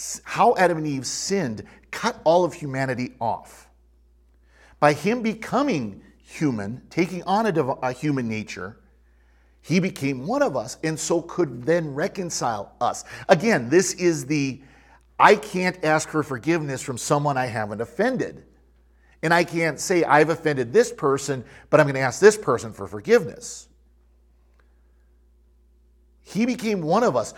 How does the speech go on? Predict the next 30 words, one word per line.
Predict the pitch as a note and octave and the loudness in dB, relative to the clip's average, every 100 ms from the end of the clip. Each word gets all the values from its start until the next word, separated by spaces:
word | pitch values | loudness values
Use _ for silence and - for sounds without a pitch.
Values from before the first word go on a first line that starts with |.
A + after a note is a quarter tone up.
| - | -10
to | - F#3 | -4 -2
be | D3 F#3 | 0 0
the | F#3 D#3+ | 0 0
one | C#3 C#3+ F3 D3 A2 G2+ - _ _ _ | 0 -2 0 -2 -6 -12 -18 _ _ _
to, | - C#3 | -4 -2
if, | C3 A#2+ - - | -4 -10 -12 -8
to | - D3 | -2 2
ask | C#3+ C3 - | 2 2 -2
forgiveness | - C#3 D3+ A3+ D#3+ A2+ - - _ | -6 -4 -2 -4 -4 -12 -14 -20 _
from | - D#3+ D#3+ C#3+ | -2 4 4 4
God | F3 F#3 A2 G2 - - - | 2 2 0 -4 -12 -14 2
on | D#3+ D#3 | 2 4
behalf | C#3 C3 B2 | 2 0 -2
of | A#2+ | -4
all | G#2+ | -4
humanity. | G2+ G2 G#2 A#2 E2+ E2+ | -6 -8 -8 -6 -8 -14
He | - C3+ | -10 -8
became | D#3+ - D3 | -6 -4 -4
one | C3 E3+ | 0 0
of | F#3+ G2+ | 0 -2
us | C#2+ - - _ | -10 -16 -20 _
to | - - | -16 -4
ask | C3+ C#3+ D3+ | 2 2 2
that | C#3 | -4
forgiveness | A#2+ A2+ A#2+ A#2+ | -4 -6 -6 -6
from | A2+ | -10
the | A2+ | -10
Father | G#2+ G2 F#2 F2 - _ _ _ | -8 -6 -6 -10 -14 _ _ _
on | B2+ B2+ | 0 0
behalf | B2 G2+ F#2 E2 - | -2 -4 -10 -12 -20